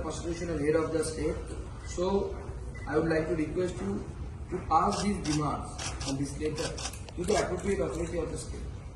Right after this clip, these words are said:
So our first demand is rebuilding the damaged houses in the shop. আপনাদের যে বাড়িগুলো ক্ষতিগ্রস্ত হয়েছে, সেগুলো তৈরি করে দিতে হবে রাজ্য সরকার। ঠিক বলছি তো? এবং দোকান যদি কারো থাকে, সেই দোকানটাও তৈরি করে দিতে হবে। ঠিক দাবি আছে?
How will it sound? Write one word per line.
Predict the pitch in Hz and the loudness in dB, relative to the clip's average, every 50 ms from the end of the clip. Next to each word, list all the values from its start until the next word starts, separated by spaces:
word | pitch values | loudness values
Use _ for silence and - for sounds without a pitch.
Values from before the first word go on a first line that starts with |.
| - - - - - | -8 -8 -6 -6 -4
So | - | 0
our | 151 - 180 - | 2 6 6 6
first | - - 190 185 196 185 | 4 6 4 4 4 2
demand | 170 170 185 185 190 202 208 185 | 2 0 0 2 4 4 4 4
is | 156 | 2
rebuilding | 160 165 160 180 185 180 185 190 190 | 0 0 0 0 0 0 0 0 0
the | 185 175 | 0 0
damaged | 151 151 147 147 160 170 175 156 | 0 0 0 0 2 2 0 0
houses | 135 135 143 151 151 156 180 180 - | 0 0 0 0 2 0 0 -2 -2
in | - - - | -4 -4 -4
the | 123 123 | -4 -4
shop. | - - - - - - - - - - - - - - 165 165 | -4 -6 -6 -6 -6 -6 -8 -8 -8 -8 -6 -6 -2 -2 0 0
আপনাদের | 165 156 160 170 151 170 165 - | 0 -2 -4 -4 -4 -4 -2 -2
যে | 226 190 | -2 -2
বাড়িগুলো | - - 151 151 151 165 165 170 | 0 0 0 0 0 2 0 0
ক্ষতিগ্রস্ত | 165 - - 139 - - - - 175 175 - - | 2 2 2 2 2 0 0 -2 -4 -4 -4 -4
হয়েছে, | 180 185 190 - - - 214 226 220 - - - - - - - - - - | -4 -2 -2 -2 -2 4 6 6 6 6 0 -4 -6 -8 -10 -10 -10 -2 -2
সেগুলো | 156 147 170 208 226 | 0 2 4 4 4
তৈরি | - 202 196 190 196 190 | 4 8 8 8 8 8
করে | 170 175 165 156 | 6 4 4 2
দিতে | 147 143 156 160 | 2 2 2 0
হবে | 165 185 202 | 2 2 4
রাজ্য | 185 170 - - 143 | 4 2 2 2 0
সরকার। | - - - - - - - - - | -2 -2 -4 -4 -4 -4 -4 -4 -2
ঠিক | 180 196 | -2 4
বলছি | - 226 - - 240 | 6 6 6 6 4
তো? | - - - - - - - 214 214 202 - - - - - | 2 0 0 0 0 0 -2 -2 -2 -2 -4 -4 -6 -6 -2
এবং | 175 175 185 170 | 0 0 0 2
দোকান | 165 175 175 190 202 202 196 | 2 2 4 6 6 6 6
যদি | 196 196 202 | 6 4 4
কারো | 196 190 185 190 190 | 2 2 2 2 2
থাকে, | 190 202 233 226 | 4 4 4 4
সেই | 214 208 196 | 4 6 4
দোকানটাও | - - 170 170 170 196 214 226 | 4 4 2 2 2 4 4 6
তৈরি | 208 175 170 160 160 156 | 6 6 2 2 2 0
করে | 156 147 | 0 0
দিতে | 139 139 - | -2 -2 -2
হবে। | - - - - | -4 -4 -4 -2
ঠিক | 175 202 196 | 0 0 2
দাবি | 220 214 214 226 226 | 4 4 6 8 8
আছে? | 226 226 226 226 | 8 8 8 6